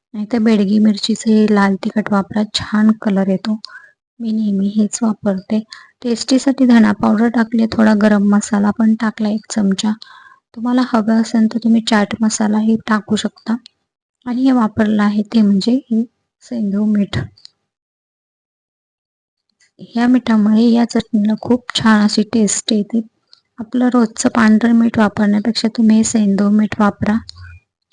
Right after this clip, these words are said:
किंवा काळं मीठ वापरा. त्याच्यामुळे चिंचेला एक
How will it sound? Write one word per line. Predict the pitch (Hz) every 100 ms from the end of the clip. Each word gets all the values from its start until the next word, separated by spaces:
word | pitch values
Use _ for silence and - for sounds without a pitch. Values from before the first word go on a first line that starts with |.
| -
किंवा | 220 247 -
काळं | 208 208
मीठ | 214 214 214
वापरा. | 196 196 202 233 - _ _ _ _ _ _ _ _
त्याच्यामुळे | - 214 214 214 220 233 - _ -
चिंचेला | 226 214 202 220 208
एक | 208